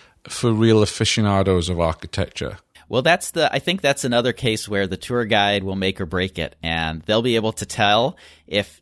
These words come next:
Speaker 2: the people on the tour are aficionados, they'll tailor it that way. If they're total noobs like me, they'll tailor it that way. And so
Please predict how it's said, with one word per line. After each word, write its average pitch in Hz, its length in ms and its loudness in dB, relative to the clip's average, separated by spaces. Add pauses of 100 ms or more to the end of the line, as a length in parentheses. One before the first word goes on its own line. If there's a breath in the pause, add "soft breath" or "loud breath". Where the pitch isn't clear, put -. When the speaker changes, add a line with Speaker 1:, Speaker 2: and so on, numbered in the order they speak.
Speaker 2:
the 104 100 -8
people 107 280 -4
on 98 300 2
the 95 80 -6
tour 104 260 -2
are 92 420 0 (140)
aficionados, 107 880 0
they'll 95 180 0
tailor 101 380 0
it 92 120 -4
that 101 180 0
way. 107 360 2
If 87 200 -6
they're 95 420 0 (200)
total 98 340 -4
noobs 107 360 -4
like 104 200 -2
me, 120 260 -2
they'll 101 260 0
tailor 101 340 -2
it 98 120 -4
that 95 200 2
way. 80 260 -6
And 85 160 -8
so 82 380 -8